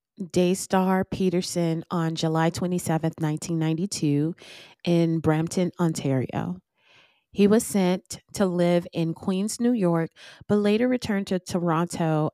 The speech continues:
at the age of fifteen, where he lived with his grandmother and worked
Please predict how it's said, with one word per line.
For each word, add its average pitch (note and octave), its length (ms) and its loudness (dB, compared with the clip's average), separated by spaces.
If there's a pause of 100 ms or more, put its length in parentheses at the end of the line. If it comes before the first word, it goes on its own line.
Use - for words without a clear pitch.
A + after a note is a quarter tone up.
at E3+ 240 -2
the E3 140 -2
age E3 180 -2
of D#3 140 -4
fifteen, F#3 1120 -4 (340)
where F#3 140 4
he F#3+ 240 0
lived F3 320 2
with E3+ 120 0
his E3+ 140 -2
grandmother G3 720 2
and F3 220 -2
worked E3+ 400 0